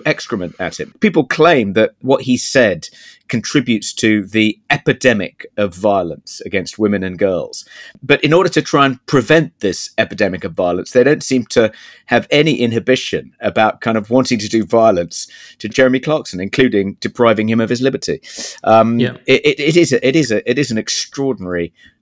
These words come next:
Speaker 1: overreaction. I mean, I can understand why some people thought it was in bad taste, but people have been interpreting this um, as an attack on women, as an expression of misogyny or indeed racism, um, when, you know, it's quite plainly an attack on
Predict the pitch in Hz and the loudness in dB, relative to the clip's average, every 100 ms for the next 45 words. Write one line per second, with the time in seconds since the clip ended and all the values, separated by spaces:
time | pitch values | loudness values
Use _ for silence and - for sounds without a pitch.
0 | - 107 87 92 - 90 98 110 147 156 | -2 0 0 -2 -2 -6 -4 -4 -2 -4
1 | 127 - 107 90 85 - 90 95 82 80 | -4 -2 -2 -2 -4 -6 -8 -8 -10 -10
2 | 90 82 78 80 73 87 78 - 95 78 | -10 -12 -12 -14 -8 -8 -8 -4 -4 -4
3 | - - - _ - 127 - - 247 240 | -10 -20 -20 _ -4 -4 -4 -4 0 0
4 | 170 143 123 - 170 - 113 92 82 73 | 0 -2 -2 0 -2 -2 -8 -8 -6 -10
5 | - - _ _ _ - 113 117 - 123 | -12 -16 _ _ _ -2 0 0 -2 0
6 | 123 113 - - 127 123 - 160 143 - | 2 0 -4 -2 0 0 -2 0 -2 -2
7 | - 131 117 120 127 82 - 107 104 110 | -4 -2 0 2 0 0 -6 -6 -4 -6
8 | - - 123 - 113 101 107 - 117 82 | -4 0 0 0 -6 -4 -4 0 -2 -2
9 | 85 104 113 104 107 104 123 - - 78 | -4 -2 -2 -2 -4 0 -2 -2 -8 -10
10 | 73 _ - - - - 110 117 117 - | -14 _ -20 -20 -20 -6 0 0 -2 -6
11 | 135 143 139 165 127 107 - _ - - | -2 -2 0 2 4 2 0 _ -20 -10
12 | 139 - - 185 - 160 156 120 101 120 | -8 -6 0 0 2 0 2 0 0 -2
13 | - 135 - 127 131 | 0 -2 0 -2 -2